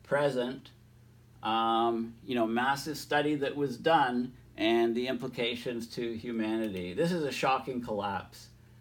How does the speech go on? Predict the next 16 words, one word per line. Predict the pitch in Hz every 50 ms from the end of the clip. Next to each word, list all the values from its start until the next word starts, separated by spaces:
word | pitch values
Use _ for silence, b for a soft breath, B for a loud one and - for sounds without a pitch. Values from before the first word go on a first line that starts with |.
| b b -
um, | 95 98 101 101 101 101 101
and | 107 110 104 107
it | 107 113
hints | 123 123 127 123 120 -
at | 127 113
a | 110
global | 98 107 117 117 123 127 127 135 135 131 127 - -
ecological | 127 123 120 - 110 107 104 101 107 104 98 117 117 - 117 113 110
men-, | 104 101 104 107 107 107 - - 104
meltdown. | 104 104 104 92 90 - 92 85 85 82 87 90
So | - - 113 101
I'll | 104 110
get | 113 123 131 123
into | 123 120 120 120 117
the | 107 107 104
details. | 92 110 110 107 - - 104 90 87 82 87 -